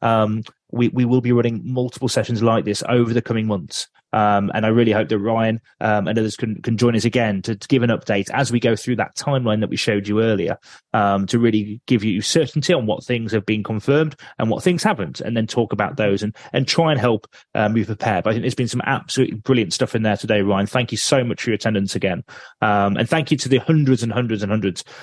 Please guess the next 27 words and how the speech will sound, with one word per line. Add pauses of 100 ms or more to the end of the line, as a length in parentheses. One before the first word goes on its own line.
(120)
of,
of
letting
professionals
that
have
joined
us
today. (400)
Um,
for
today,
that's
it. (100)
Ryan,
thank
you.
And
we
look
forward
to
seeing
everybody, (240)
uh,
again
shortly.